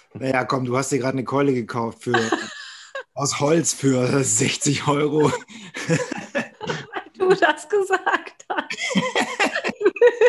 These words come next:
Speaker 2: Ich bin so ein Opfer. Jetzt kaufe ich mir sicher gleich noch so einen Ring. Nein, Spaß. Nee, aber ich glaub, das ist halt ganz gut, ähm,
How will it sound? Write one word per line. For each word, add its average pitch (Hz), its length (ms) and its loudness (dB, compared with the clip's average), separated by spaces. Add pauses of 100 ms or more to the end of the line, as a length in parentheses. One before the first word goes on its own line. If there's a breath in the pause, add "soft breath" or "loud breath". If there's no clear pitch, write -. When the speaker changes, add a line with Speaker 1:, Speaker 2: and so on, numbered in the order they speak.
(720 loud breath)
Speaker 2:
Ich 339 200 0
bin 302 220 0
so 294 80 -2
ein 294 160 0
Opfer. 254 800 0 (280 loud breath)
Jetzt - 160 -20
kaufe 247 160 2
ich 247 60 -4
mir 233 160 0
sicher 247 260 -2
gleich 226 280 -2
noch 226 120 -2
so 226 120 -6
einen 226 100 0
Ring. 185 220 -4 (240 loud breath)
Nein, 214 240 2
Spaß. 165 360 -4 (360 loud breath)
Nee, 247 240 4
aber 233 220 2
ich 233 140 -2
glaub, 247 220 0
das 254 160 0
ist 247 180 -2
halt 247 180 -2
ganz 240 280 0
gut, 262 280 -2
ähm, 226 500 0